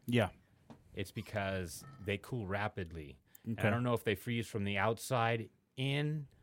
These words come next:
Speaker 2: or the inside out, which is what makes it all white like that.
Speaker 1: Now, do you use distilled, distilled water? When,
Speaker 2: No,
Speaker 1: when
Speaker 2: you don't
Speaker 1: just
Speaker 2: have to do any of that.
Speaker 1: You don't?
Speaker 2: No.
Speaker 1: But
Speaker 2: It,
Speaker 1: so,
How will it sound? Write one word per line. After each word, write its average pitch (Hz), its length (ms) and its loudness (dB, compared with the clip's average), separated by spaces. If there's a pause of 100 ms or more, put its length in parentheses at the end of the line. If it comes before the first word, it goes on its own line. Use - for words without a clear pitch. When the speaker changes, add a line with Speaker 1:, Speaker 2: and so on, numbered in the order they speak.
(560)
Speaker 2:
or 104 200 2
the 107 200 -4
inside 104 640 0 (100)
out, 98 320 0
which 92 180 -8
is 92 120 -12
what 104 120 -8
makes 104 260 -8
it 110 100 -12
all 92 160 -2
white 95 280 -6
like 87 200 -8
that. 87 240 -8 (200)
Speaker 1:
Now, 135 140 8
do 127 120 6
you 143 160 10
use 175 120 4
distilled, 156 460 2
distilled 127 340 4
water? 135 360 4 (120)
When, 117 140 2
Speaker 2:
No, 98 80 2
Speaker 1:
when 123 120 0 (140)
Speaker 2:
you 110 100 -6
don't 120 80 8
Speaker 1:
just 107 120 6
Speaker 2:
have 107 80 0
to 101 60 0
do 101 40 2
any 98 180 2
of 85 80 -2
that. 82 200 -4
Speaker 1:
You 113 120 2
don't? 117 280 6 (220)
Speaker 2:
No. 90 80 -6 (380)
Speaker 1:
But 127 100 6
Speaker 2:
It, - 40 -4
Speaker 1:
so, 127 240 10